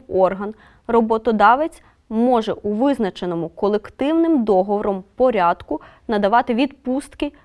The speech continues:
без збереження або з частковим збереженням заробітної плати. За цих умов надання відпустки не ставиться у залежність від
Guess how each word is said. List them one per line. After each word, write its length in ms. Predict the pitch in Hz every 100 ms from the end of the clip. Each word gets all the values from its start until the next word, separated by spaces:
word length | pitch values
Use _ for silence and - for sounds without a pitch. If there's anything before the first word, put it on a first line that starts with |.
| _ -
без 520 | 185 196 202 175 -
збереження 800 | 185 180 180 190 214 254 294 311 _ _ -
або 340 | 196 196 220
з 80 | 220
частковим 720 | - 269 269 - 226 226 254
збереженням 680 | 247 202 196 180 196 220 226 - _ _
заробітної 640 | 202 185 185 202 214 190
плати. 420 | 180 185 165 - - _ _ - - - - -
За 100 | 247
цих 240 | 254 381 359
умов 420 | 320 349 403 339 208
надання 460 | 220 214 247 302 294
відпустки 680 | 240 - 277 370 - 320 330 -
не 300 | - 208 262
ставиться 600 | 349 - 233 214 233 - -
у 220 | - 240
залежність 800 | 233 220 202 196 214 240 - _ - -
від 180 | 233